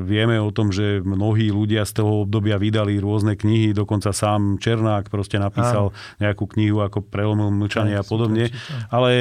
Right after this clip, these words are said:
Speaker 1: musím povedať, že tam si asi každý dáva ten svoj uhol pohľadu a aj to svoje vnímanie, čo je pochopiteľné,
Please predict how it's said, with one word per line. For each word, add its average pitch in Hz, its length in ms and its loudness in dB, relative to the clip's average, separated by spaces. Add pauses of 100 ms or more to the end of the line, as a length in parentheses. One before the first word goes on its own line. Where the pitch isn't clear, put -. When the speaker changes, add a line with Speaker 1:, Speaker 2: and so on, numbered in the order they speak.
(120)
Speaker 1:
musím 127 320 2
povedať, 131 260 0
že 123 140 2 (400)
tam 123 240 0
si - 100 -2
asi 120 220 0
každý 117 320 2
dáva 113 320 2
ten 117 80 4
svoj 113 240 2
uhol 117 320 2
pohľadu 113 440 2 (100)
a 113 100 2 (320)
aj 110 100 0
to 113 100 -2
svoje 113 280 0
vnímanie, 110 400 2
čo 156 160 0
je 110 80 0
pochopiteľné, 123 800 0